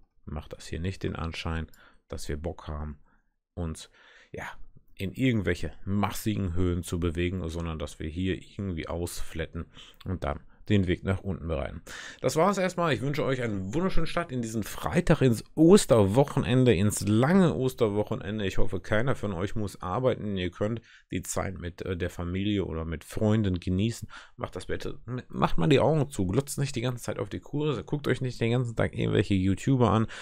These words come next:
Wirklich, geht mal wirklich raus, trefft euch mit Freunden, macht was mit der Familie. Das ist alles viel, viel wichtiger als die ganze Scheiße, die wir hier jeden Tag um die Ohren haben. Wir werden, ich werde euch auf den Laufenden halten, ja, aber auch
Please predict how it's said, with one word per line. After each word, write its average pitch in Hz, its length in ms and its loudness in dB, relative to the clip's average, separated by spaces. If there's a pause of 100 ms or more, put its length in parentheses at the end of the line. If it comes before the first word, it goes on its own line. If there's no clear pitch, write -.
(160)
Wirklich, 120 320 4 (220)
geht 110 320 6
mal 110 160 4
wirklich 101 360 0 (200)
raus, 104 680 0 (220)
trefft - 300 -2
euch 104 140 2
mit 104 180 0
Freunden, 113 600 0
macht - 180 -4
was 101 140 -4
mit 104 140 0
der 95 60 2
Familie. 85 600 0
Das 78 140 -4
ist 80 60 -2
alles 87 280 -8
viel, 87 160 -4
viel 78 180 -8
wichtiger - 400 -8
als 78 140 -12
die - 80 -12
ganze 82 260 -10
Scheiße, - 380 -10 (320)
die 92 100 -6
wir 87 60 -4
hier 82 260 -4
jeden 87 320 -2
Tag 82 240 -6
um 82 120 -8
die 78 120 -8
Ohren 92 320 -6
haben. 85 240 -4 (300)
Wir 90 300 2
werden, 95 640 2 (140)
ich - 140 -6
werde - 160 2
euch 139 120 2
auf 139 100 0
den 127 160 2
Laufenden 123 460 4
halten, 107 240 4
ja, 104 220 4
aber 117 320 2
auch - 180 -2